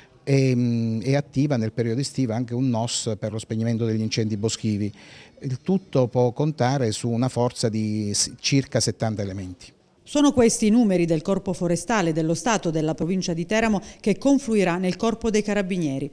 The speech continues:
Speaker 2: Stamattina, in occasione della visita del procuratore e del prefetto, il comandante della Forestale, Gualberto Mancini, ha tracciato anche un bilancio dell'attività svolta nell'ultimo anno.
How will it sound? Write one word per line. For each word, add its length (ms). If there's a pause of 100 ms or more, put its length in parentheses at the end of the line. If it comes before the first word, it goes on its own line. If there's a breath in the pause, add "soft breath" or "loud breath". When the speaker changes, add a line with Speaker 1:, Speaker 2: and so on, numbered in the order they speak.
(120)
Speaker 2:
Stamattina, 560
in 80
occasione 420
della 240
visita 440
del 240
procuratore 560
e 40
del 180
prefetto, 600
il 240
comandante 600
della 200
Forestale, 600 (240 loud breath)
Gualberto 580
Mancini, 500 (220 loud breath)
ha 100
tracciato 600
anche 320
un 140
bilancio 500
dell'attività 580
svolta 420
nell'ultimo 580
anno. 400